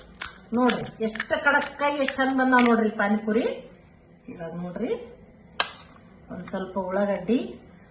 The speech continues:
ಒಂದ್ ಸ್ವಲ್ಪ ಮಸಾಲ ಹಾಕೊಂಡು ತಿಂದ್ರ ನೋಡ್ರಿ, ಹಾ ನೋಡಿದ್ರ ತಿನ್ಬೇಕ್ ಅನ್ಸಕತ್ತದಲ್ರಿ ಫ್ರೆಂಡ್ಸ್. ಹಾ. ಏ ಬೇಟಾಗ ತಿನ್ಬಾರೋ ಟೇಸ್ಟ್ ನೋಡಿ ಹೇಳ್ಬಾ, ನನ್ ಮಗನಿಗೆ ತಿನ್ನಿಸ್ತೀನ್ರಿ.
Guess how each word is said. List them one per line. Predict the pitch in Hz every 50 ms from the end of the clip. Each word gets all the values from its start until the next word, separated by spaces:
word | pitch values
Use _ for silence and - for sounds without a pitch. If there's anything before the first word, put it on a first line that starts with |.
| - - -
ಒಂದ್ | 196 196 -
ಸ್ವಲ್ಪ | 208 - - 202 180
ಮಸಾಲ | 185 208 - 226 214 220 214 202 202
ಹಾಕೊಂಡು | 190 190 190 - - 226 214 208 202 208 233 233 240
ತಿಂದ್ರ | 233 202 214 220 220 220 214
ನೋಡ್ರಿ, | 220 214 220 220 220 214 208
ಹಾ | 202 202 208 214 214 208
ನೋಡಿದ್ರ | 208 208 220 208 208 208 226 277 330 330 - - - - - - - - - -
ತಿನ್ಬೇಕ್ | - 226 240 233 262 254 254 262
ಅನ್ಸಕತ್ತದಲ್ರಿ | 254 262 262 269 262 262 254 262 254 233 254 247 233 247 220 247
ಫ್ರೆಂಡ್ಸ್. | 254 247 254 247 - 269 302 392 453 440 - - - - 170
ಹಾ. | 165 165 165 170 165 - - 175 175 180 175 175 175 175 175 170 165 - - - - - - - - 233
ಏ | 254 269 294
ಬೇಟಾಗ | 302 302 285 285 302 370 370 - - - - - - - - - - -
ತಿನ್ಬಾರೋ | 277 277 285 294 302 302 311 349 - -
ಟೇಸ್ಟ್ | 294 294 294 - 285
ನೋಡಿ | 285 269 254 262 269
ಹೇಳ್ಬಾ, | 254 233 226 247 233 - - -
ನನ್ | - - -
ಮಗನಿಗೆ | - - 190 226 233 220 -
ತಿನ್ನಿಸ್ತೀನ್ರಿ. | - 214 220 214 - 226 214 208 208 240